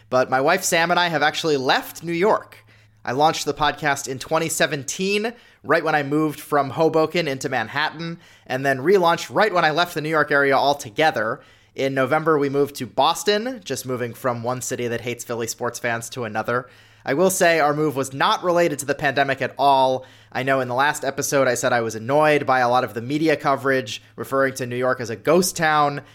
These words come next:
and then, as it turns out, we ended up leaving. That was not intentional. I still care about New York and follow the coverage of the city. So I just wanted to make clear that those were not connected.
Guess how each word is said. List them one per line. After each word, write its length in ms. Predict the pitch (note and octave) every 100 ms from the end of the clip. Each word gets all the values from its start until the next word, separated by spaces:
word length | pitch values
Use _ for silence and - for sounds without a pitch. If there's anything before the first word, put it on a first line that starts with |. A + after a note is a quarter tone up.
| _
and 180 | - A2+
then, 280 | A#2 A2 G#2
as 160 | G2 G#2+
it 100 | G#2+
turns 220 | A#2+ A2
out, 180 | B2 G2+
we 160 | F3+ G3
ended 220 | F#3 E3
up 160 | D3+
leaving. 420 | C#3+ D3+ C#3+ C#3 B2+ -
That 140 | A2+
was 100 | G#2
not 220 | B2+ A3 G#3
intentional. 520 | - D#3 D3 C#3 C3
I 120 | B2+
still 200 | - C3+
care 280 | - C#3 B2+
about 240 | C3 A#2+
New 80 | B2
York 240 | B2 B2
and 100 | A2+
follow 340 | A2 C3 C3+ B2+
the 100 | B2
coverage 340 | C#3 A#2+ A#2+
of 100 | A2+
the 80 | -
city. 400 | - B2 B2 A#2 - - _
So 180 | - D3
I 80 | D3+
just 180 | A3+
wanted 200 | G3+ E3+
to 60 | D#3+
make 160 | D#3+ D3+
clear 200 | D#3 C#3+
that 140 | C#3
those 180 | C3+ B2+
were 80 | B2
not 280 | F3+ G3+
connected. 600 | - C3 A#2+ - A2 A2+